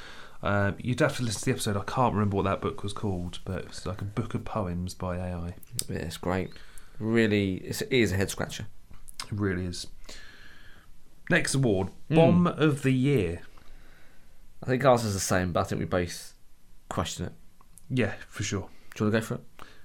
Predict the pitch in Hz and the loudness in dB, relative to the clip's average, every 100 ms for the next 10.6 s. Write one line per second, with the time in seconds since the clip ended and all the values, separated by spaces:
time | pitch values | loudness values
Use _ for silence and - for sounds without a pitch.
0 | - - - - - - - - 156 147 | -14 -14 -14 -14 -14 -16 -10 -2 0 2
1 | 147 120 123 104 - - - - - - | 2 2 2 2 -2 -12 -14 -12 -12 -12
2 | - - - - - - - - - - | -12 -12 -12 -14 -18 -20 -18 -16 -14 -14
3 | - - - - - - - - - - | -14 -16 -18 -16 -14 -12 -12 -12 -12 -12
4 | - 110 113 107 98 87 101 - - - | -4 2 4 4 2 -2 -4 -8 -12 -10
5 | - - - 107 101 110 - - - - | -8 -8 2 4 4 4 2 0 -4 -4
6 | - - - 123 131 120 127 160 165 165 | -6 -4 -2 2 4 4 6 6 8 8
7 | 165 151 127 101 87 90 - - - - | 8 8 6 6 2 0 -2 -4 -6 -6
8 | - - - - - 113 110 123 147 151 | -6 -6 -6 -6 0 4 6 8 8 6
9 | 139 127 139 123 117 - - 117 120 120 | 6 6 6 8 6 6 4 4 4 4
10 | 135 - 98 101 92 98 | 2 2 -2 0 2 0